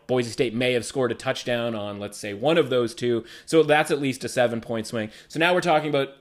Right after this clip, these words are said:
you know, a very conservative estimate of a seventeen-point swing in a game that at plus fourteen and a half, right,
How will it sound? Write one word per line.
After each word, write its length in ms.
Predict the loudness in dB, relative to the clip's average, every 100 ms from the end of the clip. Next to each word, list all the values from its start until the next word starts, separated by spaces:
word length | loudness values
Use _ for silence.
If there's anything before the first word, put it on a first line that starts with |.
| _
you 120 | -4
know, 120 | 0
a 40 | 4
very 260 | 6 6
conservative 500 | 2 2 2 4 4
estimate 360 | 4 2 0 -2
of 60 | -2
a 20 |
seventeen-point 1300 | -2 -2 0 0 -2 -4 -4 -4 -4 -6 -6 -8 -8
swing 560 | -12 -6 0 0 0 -6 -10 -20 -20 -16 -4
in 180 | -2 -2
a 80 |
game 520 | 0 2 2 0 -4 -10 -18 -14 0
that 200 | 2 2
at 120 | -2
plus 300 | 0 0 0
fourteen 540 | 2 2 4 -2 -2
and 100 | -2
a 60 | -2
half, 640 | 2 2 2 -2 -10 -20 _ _ _ _ _ _ _ _
right, 480 | 0 6 6 4 -2